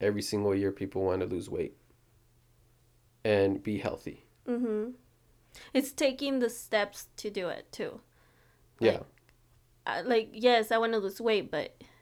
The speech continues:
Speaker 2: what
Speaker 1: And it
Speaker 2: am I doing about it?
Speaker 1: And it's also trendy.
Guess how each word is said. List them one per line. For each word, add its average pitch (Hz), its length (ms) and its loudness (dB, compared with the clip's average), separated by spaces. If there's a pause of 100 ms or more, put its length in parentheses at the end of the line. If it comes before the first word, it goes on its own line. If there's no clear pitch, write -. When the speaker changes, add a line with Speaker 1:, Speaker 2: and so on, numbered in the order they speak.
(580)
Speaker 2:
what - 80 2
Speaker 1:
And 120 60 8
it 214 40 8
Speaker 2:
am 214 120 2
I 202 100 0
doing 196 220 0
about 180 320 -4
it? - 140 -14 (240)
Speaker 1:
And 113 100 4
it's 147 120 2
also 139 320 6
trendy. 104 540 0